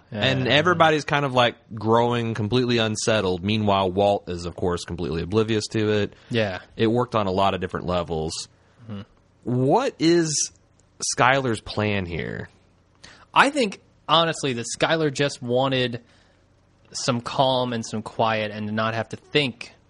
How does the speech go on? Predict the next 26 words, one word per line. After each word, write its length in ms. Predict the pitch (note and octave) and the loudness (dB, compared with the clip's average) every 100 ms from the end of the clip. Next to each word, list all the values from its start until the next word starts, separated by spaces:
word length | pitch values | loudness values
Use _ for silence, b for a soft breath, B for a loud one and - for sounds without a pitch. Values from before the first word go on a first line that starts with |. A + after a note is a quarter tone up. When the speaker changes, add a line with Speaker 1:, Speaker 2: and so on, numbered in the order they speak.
| b _ _ | b _ _
Speaker 1:
about 320 | A2 A#2 A2 A2+ | -2 0 0 0
anything 320 | C3+ C#3+ C3+ | -2 -2 -2
that's 160 | A#2 | -4
going 260 | - A#2 G#2+ | -2 -2 -2
on 180 | G2+ F#2+ | -4 -6
here. 300 | F#2+ F2 G2+ | -8 -14 -14
I 60 | B2+ | -4
mean, 160 | B2 B2 | -2 0
her, 160 | A#2 A#2 | -2 -4
uh, 120 | D#3 C3 | -8 -6
the 120 | C3 | 0
rest 200 | D#3 E3 | 0 0
of 60 | |
her 80 | D3+ | -4
family 320 | C#3 C#3+ B2+ A#2 | -2 0 0 -2
is 80 | |
talking 340 | - C3 A#2+ A#2 | 0 0 0 -2
about 100 | A2 | -2
all 120 | C#3+ | -2
these 200 | C3+ A#2+ | -2 -4
things 240 | - C3 A2+ | -2 -2 -2
that 80 | A2 | -8
she 180 | - F3+ | -6 -4
knows 220 | D#3+ A#2+ | -2 -4
are 60 | G#2+ - - | -8 -8 -2
bullshit. 600 | D3 B2+ - G2 F#2 | 0 0 -6 -12 -14